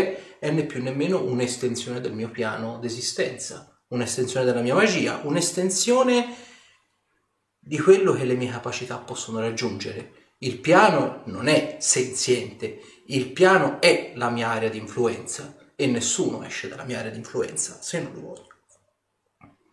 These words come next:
Quindi una domanda è stata, diciamo, esaudita. Quanto alle altre, che dire, è stato anche fin troppo semplice attirarvi in trappola.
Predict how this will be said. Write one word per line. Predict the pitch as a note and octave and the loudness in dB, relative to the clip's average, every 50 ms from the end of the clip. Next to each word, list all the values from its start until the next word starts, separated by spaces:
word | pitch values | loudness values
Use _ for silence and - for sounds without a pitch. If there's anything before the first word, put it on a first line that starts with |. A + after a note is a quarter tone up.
| _ _ _ _ _ _ _ _ _ _ _ _ _ _ _ _ _ _ _ - | _ _ _ _ _ _ _ _ _ _ _ _ _ _ _ _ _ _ _ -14
Quindi | - B2 A2 A2+ A2+ - - - | -10 -10 -8 -8 -10 -12 -8 -2
una | E3 E3 D#3+ D3+ | 0 2 2 4
domanda | D3 C#3 A#2+ A#2 A2 G#2+ G#2+ A2+ | 2 2 2 0 -2 -4 -6 -8
è | |
stata, | - - - - - - - - - - - - _ _ _ _ _ _ _ _ _ _ _ _ _ _ _ _ | -10 -10 -12 -14 -18 -18 -20 -20 -20 -20 -20 -20 _ _ _ _ _ _ _ _ _ _ _ _ _ _ _ _
diciamo, | - B2+ B2 - - C3 B2+ C#3 | -8 -6 -6 -6 -6 -10 -8 -4
esaudita. | B2+ B2 C3+ A#2+ - - - G2 F#2+ - - D#2 - - - - - - - - - - - - - - - - _ - | 0 4 4 4 4 2 -2 -4 -8 -10 -14 -16 -16 -20 -20 -20 -20 -20 -20 -20 -20 -20 -20 -20 -20 -20 -20 -20 _ 2
Quanto | - D#3+ D#3+ D#3+ D#3+ - | 6 6 6 8 8 8
alle | E3 E3 F3 F#3 | 8 10 10 10
altre, | G3 G3+ A3 G#3+ G#3 G#3+ G3+ F#3 F3 D#3+ D3 C#3 C#3 C#3 - - - - - - - - - - - - - - - - - - _ - | 10 10 8 8 6 4 8 8 10 10 10 8 6 2 -2 -4 -10 -16 -20 -20 -20 -20 -20 -20 -20 -20 -20 -20 -20 -20 -20 -20 _ 4
che | - C#4+ C#4+ | 6 6 8
dire, | G#3+ F#3+ E3 E3 | 8 8 8 8
è | F3 | 8
stato | F3 - A#3+ A#3+ C4 | 8 6 6 6 6
anche | B3+ B3+ B3+ B3+ | 4 4 4 2
fin | - C4 B3 | 0 0 2
troppo | - A#3+ A#3 A3 - A#3+ | 6 6 6 6 6 4
semplice | A3 - D3 B2 A#2 A#2 B2 B2+ - - | 4 6 6 6 6 4 0 0 0 0
attirarvi | B2+ - - C#3+ C3+ C3 B2+ B2+ B2 B2 C3 B2+ | -2 -2 -2 2 4 4 4 4 2 0 0 0
in | B2 A#2 | 0 0
trappola. | A#2 C3 B2+ A#2+ G#2 - - - C3 B2 B2 B2 - - | 2 2 4 4 4 2 0 2 2 4 4 2 -2 -6